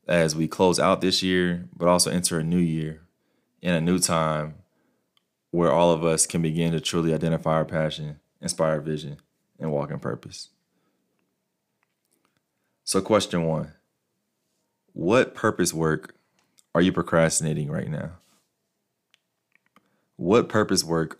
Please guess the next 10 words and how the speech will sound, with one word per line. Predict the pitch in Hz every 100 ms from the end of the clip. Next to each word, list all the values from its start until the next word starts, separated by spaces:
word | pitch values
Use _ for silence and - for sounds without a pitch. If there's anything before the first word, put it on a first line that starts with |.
| -
are | 82
you | 87
procrastinating | 80 76 82 80 - 78 76 76
right | 73 69
now? | 69 - - _ _ _ _ _ _ _ _ _ _ _ _ _ _ _ _ _ _ _ _ _ _
Is | 87 80
it |
starting | 78 78 73 69
a |
business? | 71 95 98 101 98 98 -